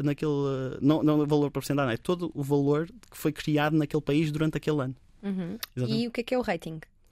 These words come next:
Speaker 1: O rating é uma coisa feita pelas agências, é como se eu tivesse a dizer, eu quero, isto está muito associado principalmente aos países, que é o que sou, o que soube aí. Então o que as pessoas, o que as agências de rating dizem se uma pessoa deve emprestar ou não dinheiro àquela pessoa. Portanto,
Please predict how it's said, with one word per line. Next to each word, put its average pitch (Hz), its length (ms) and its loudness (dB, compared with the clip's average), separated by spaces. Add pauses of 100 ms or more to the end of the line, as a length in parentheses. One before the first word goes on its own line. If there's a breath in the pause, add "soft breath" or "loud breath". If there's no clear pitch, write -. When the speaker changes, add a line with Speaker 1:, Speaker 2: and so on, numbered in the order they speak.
(360 loud breath)
Speaker 1:
O 131 80 0
rating 160 480 2
é 147 80 2
uma 143 160 2
coisa 151 280 2
feita 139 400 0
pelas 123 380 -2
agências, 131 580 -2
é 131 120 -2
como 131 340 -2
se - 160 -4
eu 139 80 0
tivesse 131 400 -2
a - 20 -2
dizer, 131 300 0
eu 123 100 -2
quero, 143 300 -2 (320 loud breath)
isto 143 300 -6
está 143 160 0
muito 147 180 2
associado 143 420 -2
principalmente 147 380 0
aos 143 140 -4
países, 120 360 -2
que - 80 -6
é 120 40 -2
o 117 40 -6
que - 120 -10
sou, 117 440 -4
o 117 40 -6
que - 80 -12
soube 120 180 -2
aí. 113 240 -4 (260 loud breath)
Então 123 220 0
o 127 40 -4
que - 60 -2
as 127 80 0
pessoas, 135 400 0
o 127 160 -2
que 127 280 -2
as 120 160 -2
agências 135 360 0
de - 60 -12
rating 170 480 -2
dizem 170 540 2 (200 soft breath)
se - 280 -4
uma 180 160 2
pessoa 180 180 0
deve 175 160 2
emprestar 175 340 2
ou 175 80 4
não 175 160 4
dinheiro 170 240 4
àquela 160 280 2
pessoa. 127 320 -4
Portanto, 127 400 -2